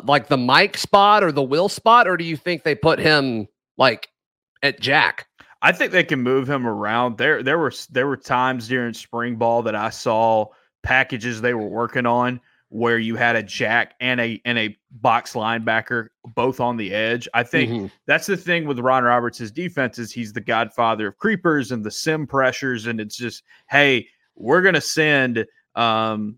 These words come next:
Speaker 2: four guys on this, on this, but you don't know which four they are." And I think to be effective in that, sometimes you're gonna have to do it. It's like, "Oh, that guy's gonna be in the box. He's gonna drop back in coverage.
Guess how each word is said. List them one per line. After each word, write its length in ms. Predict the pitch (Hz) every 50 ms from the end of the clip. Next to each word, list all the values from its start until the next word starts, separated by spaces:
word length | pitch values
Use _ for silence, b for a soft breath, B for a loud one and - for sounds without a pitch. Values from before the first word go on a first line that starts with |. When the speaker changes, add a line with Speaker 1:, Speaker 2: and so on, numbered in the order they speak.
| _ _
Speaker 2:
four 380 | _ - - 160 170 165 139
guys 420 | 123 147 170 175 156 135 131 117 120
on 160 | 127 120 117
this, 240 | 117 117 117 - -
on 200 | - 127 120 117
this, 220 | 113 117 117 - - b b _
but 180 | - 107 - -
you 100 | 147 175
don't 200 | 175 170 147 143
know 100 | 143 135
which 220 | 139 135 - -
four 280 | - - 151 147 139 127
they 160 | 120 113 110
are." 440 | 107 123 131 120 101 80 62 57 _ _ _ _ _ -
And 160 | 117 127 131
I 80 | 127
think 260 | 127 - 156 151 120 -
to 120 | - 131
be 260 | 113 104 - 120 127 135
effective 540 | 123 - - - 143 151 - - 139 117
in 100 | 117 113
that, 300 | 110 110 110 110 110 -
sometimes 360 | - - 151 143 185 156 139 120
you're 100 | 123 127
gonna 80 | 123
have 60 | 120
to 60 | 113 123
do 180 | 117 123 123
it. 60 | 117
It's 80 | 113 110
like, 140 | 127 117 95
"Oh, 80 | 120 127
that 180 | 127 139 156
guy's 200 | 139 165 151 135
gonna 140 | 135 151 135
be 60 | 135
in 60 | 139 139
the 60 | 139
box. 380 | 127 120 117 117 120 - - -
He's 100 | - 107
gonna 140 | 107 98 90
drop 160 | 90 101 101
back 140 | 110 110 123
in 80 | 123
coverage. 460 | - 123 117 110 113 117 117 113 -